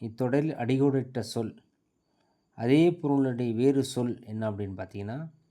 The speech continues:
மேகம். முகில்னா மேகம்தான். மஞ்சை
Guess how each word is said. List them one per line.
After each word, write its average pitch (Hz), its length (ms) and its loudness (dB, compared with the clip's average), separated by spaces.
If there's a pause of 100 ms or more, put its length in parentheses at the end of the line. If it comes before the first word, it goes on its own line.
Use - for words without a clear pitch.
(140)
மேகம். 110 580 -2 (880)
முகில்னா 143 500 4
மேகம்தான். 117 580 -2 (680)
மஞ்சை 139 580 4